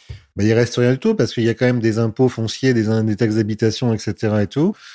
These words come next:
Donc, en gros, il commence à plus rester rien du tout.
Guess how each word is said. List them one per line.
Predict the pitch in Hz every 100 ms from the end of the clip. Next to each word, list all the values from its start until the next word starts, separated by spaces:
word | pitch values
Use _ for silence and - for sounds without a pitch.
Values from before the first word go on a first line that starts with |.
| - _
Donc, | 95 131 139
en | 113
gros, | 104 120 165
il |
commence | 165 113 139 156
à | 120
plus | - 127
rester | 117 110 110
rien | 113 110
du | 101
tout. | - 160